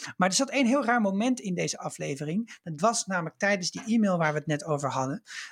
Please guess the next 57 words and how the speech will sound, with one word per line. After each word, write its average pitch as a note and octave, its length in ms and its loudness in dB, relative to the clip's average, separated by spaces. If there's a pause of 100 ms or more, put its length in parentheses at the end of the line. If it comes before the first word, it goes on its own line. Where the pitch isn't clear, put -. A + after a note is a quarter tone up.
Dat F#3 200 0
wordt A3+ 240 0
gefilmd G3 460 0
alsof F3 260 0
het, D#3+ 120 -4
zeg D#3+ 120 0
maar, C#3+ 280 0
nog, D#3 320 -8
eh, E3+ 120 -2
alsof E3+ 260 -2
er D#3+ 60 -2
nog D#3 120 0
zo'n - 160 0
camera D#3 340 2
is D3 140 -2
die D3+ 100 -2
heen D3+ 120 2
en D3 60 0
weer D3+ 140 2
schuift - 360 -2
op E3 140 -14
een, C#3 180 0
eh, C#3 160 0
op D#3+ 120 -4
een, C#3+ 160 0
eh, C#3+ 220 -2
strolletje. E3 580 2 (280)
En D#3+ 160 -2
met D#3+ 160 2
heel F3 140 2
dat D#3 120 2
ka-, E3+ 260 -2
kantoor E3 360 2
met D3+ 140 -4
al D3 120 0
die, C3+ 260 -6
eh, C3+ 140 -10
die C#3 100 -4
mannen A3 260 6
omheen. A3+ 180 4
Maar G#3 100 0
op F#3 100 0
een F#3+ 60 -2
gegeven D#4 340 0
moment, D3+ 380 -2
als F3+ 160 -2
dat, E3 220 0
zeg F3 120 2
maar, D#3+ 280 2
als - 200 -2
de F3 100 -4
illusie G3 380 4
even E3 140 -2
wordt D#3+ 160 -2
gebroken E3 260 -2
omdat D#3+ 160 -4
die - 120 -6